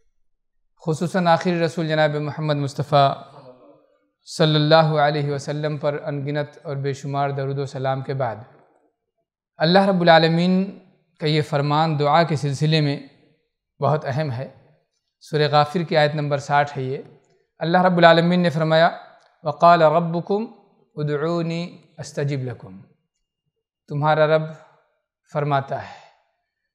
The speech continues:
तुम्हारे रब ने तुमसे कहा है, "उदऊनी अस्तजिब लकुम", मुझसे मांगो, मैं तुम्हारी मांगें पूरी करूँगा, मुझसे दुआ करो, मैं तुम्हारी दुआएं कबूल करूँगा। "इन्नल लज़ीना यस्तकबिरून अन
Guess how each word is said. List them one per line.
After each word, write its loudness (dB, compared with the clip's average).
तुम्हारे 2
रब 2
ने -2
तुमसे -6
कहा 2
है, -6
"उदऊनी 2
अस्तजिब -2
लकुम", -2
मुझसे -6
मांगो, -2
मैं -2
तुम्हारी -2
मांगें 0
पूरी -4
करूँगा, -8
मुझसे -2
दुआ 6
करो, 0
मैं -2
तुम्हारी 2
दुआएं 0
कबूल 0
करूँगा। -12
"इन्नल 4
लज़ीना 2
यस्तकबिरून 2
अन 2